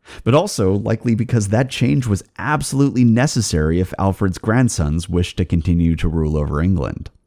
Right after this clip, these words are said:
Because the transition from Wessex to England wasn't simply a matter of changing names and expanding territory.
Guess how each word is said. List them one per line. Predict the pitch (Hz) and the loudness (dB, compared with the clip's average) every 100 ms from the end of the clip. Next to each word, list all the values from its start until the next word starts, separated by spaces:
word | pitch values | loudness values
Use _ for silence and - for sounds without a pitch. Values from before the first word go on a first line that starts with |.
| _ _ _ - | _ _ _ -4
Because | 85 98 | -2 -2
the | 101 | -2
transition | - 113 110 139 143 | 0 2 2 0 -2
from | 131 98 87 | 0 0 2
Wessex | 92 104 - 107 - - | 2 0 -2 -6 -6 -8
to | - | -4
England | 90 95 104 139 - - - _ _ _ _ | 0 0 2 0 -2 -6 -18 _ _ _ _
wasn't | 127 139 - | -2 0 -2
simply | - 110 107 | -2 0 2
a | 90 | 2
matter | 90 90 90 | 2 2 2
of | 82 | 0
changing | - 90 87 82 | -2 -2 0 0
names | 82 80 80 82 82 | 0 0 0 -2 -2
and | 78 | -4
expanding | 69 - 78 71 67 | -4 -4 -4 -2 -4
territory. | 71 82 76 - 64 50 - | -2 -2 -2 -2 -4 -4 -8